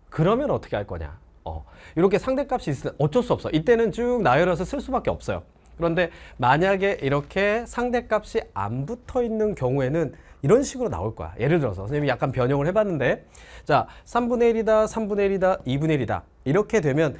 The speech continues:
이거는 나열하는 것보다 이걸 갖고 값을 거꾸로 찾아 나가는 게 빠르겠지. 자, 우리 원작가 전자수는 일, 이, 삼, 사, 오, 육, 칠, 빵이야. 자, 리스트의 <laughs> 팔이 아니고 일, 이, 삼, 사, 육, 칠, 십팔 쪽은 영이니까. 그래서 일, 이, 삼, 사, 육, 칠, 영. 그 다음에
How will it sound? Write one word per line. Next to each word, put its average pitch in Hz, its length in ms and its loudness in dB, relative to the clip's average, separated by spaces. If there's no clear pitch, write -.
이거는 220 420 6
나열하는 175 580 4
것보다 160 460 0
이걸 165 360 2
갖고 185 480 0
값을 - 560 -6
거꾸로 226 400 -4
찾아 247 400 -6
나가는 131 300 -2
게 113 80 -8
빠르겠지. 180 500 -2
자, 143 120 4
우리 170 140 6
원작가 190 540 4
전자수는 156 600 0
일, 214 200 -2
이, 214 140 0
삼, 190 240 -4
사, 180 160 0
오, 143 180 -2
육, 143 160 -4
칠, 233 320 0
빵이야. 156 580 -2
자, 151 120 -4
리스트의 139 540 0
<laughs> - 20 -18
팔이 233 260 0
아니고 127 360 0
일, 165 120 -2
이, 165 80 0
삼, 160 160 -6
사, 151 60 -2
육, 143 180 -4
칠, 220 280 0
십팔 - 280 -4
쪽은 190 200 0
영이니까. 131 560 0
그래서 147 140 0
일, 208 120 4
이, 233 60 0
삼, 226 160 0
사, 202 120 0
육, 190 140 -2
칠, 185 240 -2
영. 113 540 0
그 151 80 -6
다음에 143 220 0